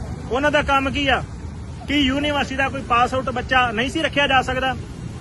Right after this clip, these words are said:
ਕਿ ਇੱਕ ਰਿਟਾਇਰ ਹੋਏ ਬੰਦੇ ਨੂੰ ਜਿਹੜਾ ਆਪਣੇ ਸਾਰੇ ਬੈਨੀਫਿਟਸ ਲੈ ਚੁੱਕਾ ਯੂਨੀਵਰਸਿਟੀ ਕੋਲੋਂ, ਉਹਨੂੰ ਤੁਸੀਂ ਦੁਬਾਰੇ ਰੀਅਪਾਇੰਟ ਕਰ ਰਹੇ ਹੋ? ਕੀ ਬੇਰੁਜ਼ਗਾਰੀ ਖਤਮ ਹੋ ਗਈ ਹੈ? ਅਧਿਆਪਕ ਇੱਥੇ ਕੱਚੇ ਰੱਖੇ ਹੋਏ ਨੇ, ਤੁਸੀਂ ਉਹਨਾਂ ਨੂੰ ਪੱਕਾ ਨਹੀਂ ਕਰ ਰਹੇ।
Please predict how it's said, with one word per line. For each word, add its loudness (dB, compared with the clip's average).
ਕਿ 4
ਇੱਕ 2
ਰਿਟਾਇਰ 6
ਹੋਏ 6
ਬੰਦੇ -2
ਨੂੰ -4
ਜਿਹੜਾ 2
ਆਪਣੇ 2
ਸਾਰੇ 2
ਬੈਨੀਫਿਟਸ -2
ਲੈ 4
ਚੁੱਕਾ -2
ਯੂਨੀਵਰਸਿਟੀ -4
ਕੋਲੋਂ, -2
ਉਹਨੂੰ 2
ਤੁਸੀਂ -2
ਦੁਬਾਰੇ 4
ਰੀਅਪਾਇੰਟ 0
ਕਰ 2
ਰਹੇ 2
ਹੋ? -6
ਕੀ 4
ਬੇਰੁਜ਼ਗਾਰੀ 2
ਖਤਮ 2
ਹੋ 4
ਗਈ 2
ਹੈ? 0
ਅਧਿਆਪਕ 4
ਇੱਥੇ 2
ਕੱਚੇ 0
ਰੱਖੇ 0
ਹੋਏ 0
ਨੇ, -4
ਤੁਸੀਂ -10
ਉਹਨਾਂ 2
ਨੂੰ 2
ਪੱਕਾ 0
ਨਹੀਂ -2
ਕਰ 4
ਰਹੇ। -2